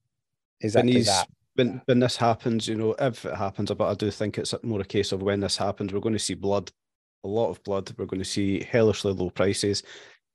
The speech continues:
Speaker 2: From a selfish point of view, I'm looking forward to it 'cause we're gonna scoop up so much.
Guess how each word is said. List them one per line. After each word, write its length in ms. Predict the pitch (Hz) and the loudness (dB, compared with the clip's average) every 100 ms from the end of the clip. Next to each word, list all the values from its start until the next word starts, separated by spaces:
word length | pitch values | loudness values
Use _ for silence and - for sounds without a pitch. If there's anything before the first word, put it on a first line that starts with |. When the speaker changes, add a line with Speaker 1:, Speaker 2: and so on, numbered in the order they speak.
| _ _ _ _ - | _ _ _ _ -4
Speaker 2:
From 140 | 135 | 0
a 60 | 117 | 2
selfish 400 | 120 113 117 - | 2 2 0 -2
point 180 | 113 95 | -4 -2
of 60 | |
view, 80 | 107 | -2
I'm 100 | 107 | -2
looking 220 | 101 98 | -4 -8
forward 340 | - 110 104 - | -4 0 0 0
to 80 | 101 | -4
it 80 | |
'cause 120 | - 95 | -4 -4
we're 80 | |
gonna 180 | 98 101 | -2 -2
scoop 360 | - - 113 - | -4 -2 -2 -2
up 140 | - | -8
so 180 | - 101 | -6 -4
much. 340 | 98 95 - | -2 -2 -4